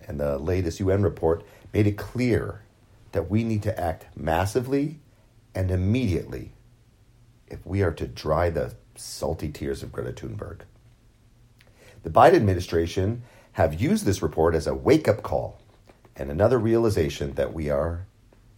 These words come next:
in an existential crisis. Now, it's the same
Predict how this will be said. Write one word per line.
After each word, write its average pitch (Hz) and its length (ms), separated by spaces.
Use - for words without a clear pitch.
in 58 400
an 104 160
existential 73 640
crisis. - 640
Now, 110 160
it's - 100
the 101 60
same 98 360